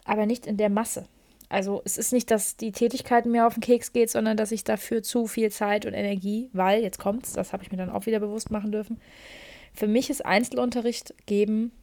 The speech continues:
und auch Gruppenunterricht geben sehr, sehr, sehr anstrengend. Ich habe hier ja schon mal über meine Hochsensibilität gesprochen,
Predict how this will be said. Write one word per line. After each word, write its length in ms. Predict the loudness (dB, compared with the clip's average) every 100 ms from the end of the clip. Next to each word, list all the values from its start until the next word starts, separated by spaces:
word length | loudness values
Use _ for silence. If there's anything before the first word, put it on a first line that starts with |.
| _ _ _ _ _ _ -14 -14 -14 -20 -20 _
und 140 | -8
auch 100 | -6
Gruppenunterricht 680 | 0 0 0 -2 0 -2 -2
geben 440 | 2 2 2 -2 -6 _ _ _ _ _
sehr, 320 | -8 0 2 4
sehr, 220 | 4 4
sehr 220 | 4 2
anstrengend. 580 | 0 -2 -2 -4 -6 -14 -18 -14 -14 -6
Ich 80 |
habe 100 | -6
hier 140 | -2 -2
ja 40 |
schon 160 | 0 -2
mal 120 | 0
über 140 | 0
meine 600 | 0 0 0 -2 -2 -4 -8 -20 -2
Hochsensibilität 800 | -2 0 -2 -2 -4 -6 -6 -8
gesprochen, 640 | -8 -6 2 2 2 -8